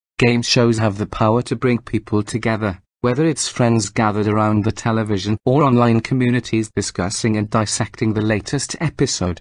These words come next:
They foster a sense of community and camaraderie, creating shared experiences and sparking conversations. Game shows can be a source of connection, igniting friendly competition and engaging in spirited debates. Twenty.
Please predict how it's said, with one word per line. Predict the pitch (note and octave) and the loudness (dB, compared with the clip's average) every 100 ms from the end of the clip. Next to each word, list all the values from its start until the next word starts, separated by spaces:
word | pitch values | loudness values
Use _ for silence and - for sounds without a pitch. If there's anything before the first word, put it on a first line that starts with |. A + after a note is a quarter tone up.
| _ | _
They | - A#2+ | -2 -2
foster | - C3+ - - C#3+ | 0 -4 -2 0 2
a | C3 | 2
sense | - B2 A2+ - | 0 0 0 0
of | A2 - | -4 -2
community | C3+ A#2+ G2 F#2 B2 B2 - | -2 0 0 -2 0 2 0
and | C3+ B2 | -4 -4
camaraderie, | - A2 A2+ A#2+ B2 A#2+ A#2 A#2+ - _ - | -4 -2 0 2 2 2 0 0 -4 _ -4
creating | - B2 A#2 - E3+ | 2 2 2 0 -2
shared | - B2 G#2 A#2+ | 0 0 0 -2
experiences | - - G#2+ F#2+ F2+ G#2 - A#2+ G#2+ | -4 -4 0 2 2 -2 -2 -2 0
and | G#2+ | -2
sparking | - - D3 B2+ - C3 | -2 -2 0 0 0 -2
conversations. | A#2 A#2+ A2+ A2+ - G2+ - F2+ E2 - _ | 0 0 -2 -2 -4 -2 0 0 -2 -8 _
Game | B2+ C3+ B2+ | 0 0 -2
shows | - G2+ F2+ - - _ | -2 -2 -4 -6 -12 _
can | A#2+ | -2
be | A#2+ B2+ | 0 0
a | B2+ | 0
source | - B2+ B2 - | 0 2 2 -2
of | G#2+ | -4
connection, | - A2+ G2 - - A#2+ - _ | -4 -4 -4 -4 -2 -2 -6 _
igniting | - A2+ B2 A#2+ - B2 | -4 0 2 2 0 0
friendly | A#2 - A#2 G#2 A2+ A#2 | -2 -2 0 2 2 0
competition | - - B2 - - - B2 - A2+ | -2 -2 -2 -2 -2 -2 -2 0 0
and | A2 | 0
engaging | A#2 A2+ G#2+ A#2+ A2+ D3 | 0 0 2 0 0 -2
in | C#3 | -2
spirited | B2 - A#2+ A#2 A#2+ A2+ | -2 2 2 2 0 -2
debates. | A2+ A2+ G#2 - - - _ | -2 0 0 -2 -8 -12 _
Twenty. | - C3 A2 - - F2+ | -4 0 0 -2 -4 -4